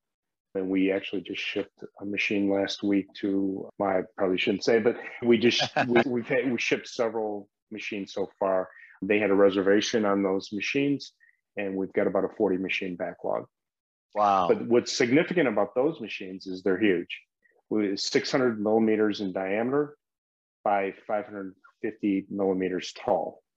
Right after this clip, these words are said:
Speaker 1: And we're using
Speaker 2: Wow.
Speaker 1: eight one kilowatt lasers.
Speaker 2: Eight
Speaker 1: So
Speaker 2: lasers. Wow.
Speaker 1: Eight lasers. And so you can build large parts or you can build a lot of small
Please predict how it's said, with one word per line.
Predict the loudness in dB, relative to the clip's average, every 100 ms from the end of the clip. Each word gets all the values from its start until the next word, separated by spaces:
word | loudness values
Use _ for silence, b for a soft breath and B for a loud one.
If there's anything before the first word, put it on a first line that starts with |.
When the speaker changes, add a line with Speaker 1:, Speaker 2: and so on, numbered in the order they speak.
| _ _ _ _ -4
Speaker 1:
And | 2
we're | 6
using | 6 4 0 0
Speaker 2:
Wow. | 0
Speaker 1:
eight | 2 0 _
one | -4 -2 -2 -4
kilowatt | -2 0 0 0 -4 -8
lasers. | -12 -12 -14 -16 -18 _ _ _ _ _ _ _ _ -20 -4
Speaker 2:
Eight | 2 4 4
Speaker 1:
So | 6
Speaker 2:
lasers. | 6 6 4 0 -2 -8 -12 _ -12
Wow. | -4 -2 0 -2 -8 _ _ _ _ 2
Speaker 1:
Eight | 2 6
lasers. | 4 4 2 2 0 -4 -12 _
And | -6 -4 -4 -4 -6
so | -2 -2
you |
can | 0 0
build | 0 2
large | 0 0 -2 -6
parts | -2 -2 -6 -18 _ _ _ -8
or | -8
you |
can | -4
build | 2 2 2
a |
lot | 0 2 2
of | 0 -4 _ _
small | -12 -4 0 2